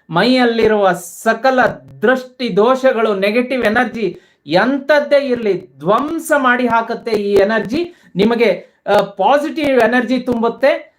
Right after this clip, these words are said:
ನಿಮಗೆ ಮತ್ತೆ ಹುರುಪು, ಚೈತನ್ಯ ತುಂಬುತ್ತೆ. ಜೀವನದಲ್ಲಿ ಹೊಸ ಉತ್ಸಾಹ ಬರುತ್ತೆ, ಹೊಸ ಬೆಳಕು ಬರುತ್ತೆ. ಈ ಒಂದು ಮಾ-, ರೆಮಿಡಿ, ನಿಂಬೆ ಹಣ್ಣಿನ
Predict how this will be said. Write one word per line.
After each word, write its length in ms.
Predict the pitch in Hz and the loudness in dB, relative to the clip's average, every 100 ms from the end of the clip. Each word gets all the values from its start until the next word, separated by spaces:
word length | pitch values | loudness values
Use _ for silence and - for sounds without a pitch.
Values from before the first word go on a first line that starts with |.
| _ | _
ನಿಮಗೆ 240 | 190 233 233 | -4 -2 0
ಮತ್ತೆ 380 | 208 247 - 247 | 0 0 0 0
ಹುರುಪು, 520 | 185 311 311 269 214 | 2 0 0 2 2
ಚೈತನ್ಯ 600 | - 233 277 294 285 277 | 2 -2 0 0 2 0
ತುಂಬುತ್ತೆ. 520 | 269 226 226 - 240 | -2 -4 -4 -2 -2
ಜೀವನದಲ್ಲಿ 600 | 170 254 269 247 226 214 | 0 0 2 0 0 2
ಹೊಸ 300 | 175 196 196 277 | 2 0 2 2
ಉತ್ಸಾಹ 460 | 254 247 285 247 254 | 2 0 2 2 0
ಬರುತ್ತೆ, 600 | 233 226 - 294 - _ _ | -2 -4 -2 -4 -4 _ _
ಹೊಸ 200 | 190 208 | -2 0
ಬೆಳಕು 540 | 226 147 123 220 254 247 | 0 0 2 2 2 0
ಬರುತ್ತೆ. 680 | 226 220 226 226 226 _ - | 0 0 -2 -4 -6 _ -4
ಈ 100 | 226 | 0
ಒಂದು 260 | 262 254 247 | 2 4 4
ಮಾ-, 540 | 214 214 202 214 202 | 2 2 2 2 2
ರೆಮಿಡಿ, 520 | 208 247 285 220 202 - | 2 2 2 0 -4 -6
ನಿಂಬೆ 240 | 196 240 277 | -4 2 2
ಹಣ್ಣಿನ 280 | 262 254 | 2 2